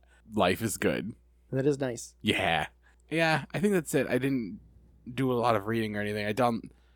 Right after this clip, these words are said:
Speaker 1: I downloaded a few comics to read, but I haven't gotten there yet.
Speaker 2: Neat.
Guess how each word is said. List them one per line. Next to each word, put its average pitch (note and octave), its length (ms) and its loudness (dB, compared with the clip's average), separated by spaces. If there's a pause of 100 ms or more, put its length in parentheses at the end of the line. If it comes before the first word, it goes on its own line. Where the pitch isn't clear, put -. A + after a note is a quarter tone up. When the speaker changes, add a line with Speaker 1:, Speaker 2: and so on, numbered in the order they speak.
(240)
Speaker 1:
I A#2+ 40 -8
downloaded A#2+ 500 2
a G2 220 0
few A2 180 -4
comics G2 580 -6
to F#2 140 -4
read, E2+ 320 -6
but - 100 -4
I - 60 -4
haven't E2 240 -8
gotten A1+ 240 -8
there C#2 140 -10
yet. B1+ 220 -12 (640)
Speaker 2:
Neat. G#3+ 320 2